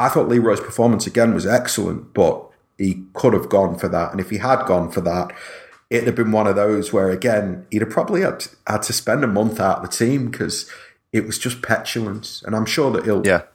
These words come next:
Speaker 1: he'll, he'll grow out of it. Um, okay. Another thing I want to talk about, it's interesting, I think, I feel as though with this game, talking about individuals helps to,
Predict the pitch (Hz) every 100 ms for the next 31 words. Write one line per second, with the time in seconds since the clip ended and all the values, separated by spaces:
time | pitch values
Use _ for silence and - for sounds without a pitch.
0 | _ 95 - - - 98 - 90 85 82
1 | - - 73 - - - - - - _
2 | _ 113 110 113 - - 196 127 214 -
3 | - _ _ 170 247 233 170 131 - -
4 | 120 - - 101 117 170 247 240 196 165
5 | 151 175 156 165 220 226 196 160 151 139
6 | 160 151 127 117 - - 175 180 180 156
7 | 131 135 117 123 127 117 104 101 - 127
8 | 123 - - - 110 107